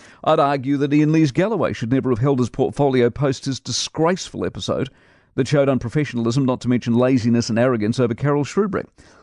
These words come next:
But in the lack of movement around Lees-Galloway is your real issue, of course. The person doing the reshuffling doesn't have a backbone and would rather run at a hundred miles an hour towards the horizon than face up to conflict.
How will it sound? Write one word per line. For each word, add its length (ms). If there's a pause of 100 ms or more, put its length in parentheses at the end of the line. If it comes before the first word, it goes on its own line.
(100)
But 160
in 80
the 80
lack 220
of 100
movement 320
around 240
Lees-Galloway 600
is 100
your 80
real 220
issue, 260
of 80
course. 220
The 80
person 300
doing 200
the 80
reshuffling 560
doesn't 200
have 140
a 60
backbone 500 (320)
and 100
would 140
rather 240
run 240
at 80
a 60
hundred 340
miles 300
an 80
hour 160
towards 260
the 120
horizon 480
than 120
face 260
up 120
to 80
conflict. 500